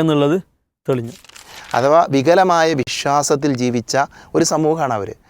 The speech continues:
Speaker 2: അവരെ നബി സല്ലല്ലാഹു അലൈഹി വസല്ലം സംസ്കരിക്കുകയാണ്, അവർക്ക് തൗഹീദ് പറഞ്ഞു കൊടുക്കുകയാണ്.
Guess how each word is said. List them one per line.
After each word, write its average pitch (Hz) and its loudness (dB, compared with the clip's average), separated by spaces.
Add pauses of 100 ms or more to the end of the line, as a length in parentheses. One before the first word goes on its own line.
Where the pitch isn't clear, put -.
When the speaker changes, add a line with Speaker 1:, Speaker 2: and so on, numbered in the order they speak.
(280)
Speaker 2:
അവരെ 156 4
നബി 151 0
സല്ലല്ലാഹു 160 0
അലൈഹി 143 -4
വസല്ലം 151 -4
സംസ്കരിക്കുകയാണ്, 120 0 (420)
അവർക്ക് 131 0 (140)
തൗഹീദ് 139 2
പറഞ്ഞു 127 0
കൊടുക്കുകയാണ്. 98 -4